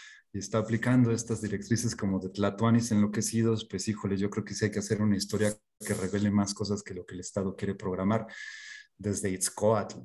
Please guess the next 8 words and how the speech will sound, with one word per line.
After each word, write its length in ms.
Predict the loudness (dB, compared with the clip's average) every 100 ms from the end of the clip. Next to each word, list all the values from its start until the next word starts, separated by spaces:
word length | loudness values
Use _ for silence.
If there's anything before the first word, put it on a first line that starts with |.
| -2
<laughs> 1080 | 8 10 12 10 8 4 -6 -10 -14 _
Por 140 | 4 6
eso 140 | 8
me 100 | 4
gusta 360 | 2 -2 -2 -2
esto, 400 | -2 -4 -6 -4
por 160 | 0 2
eso 520 | 2 4 4 2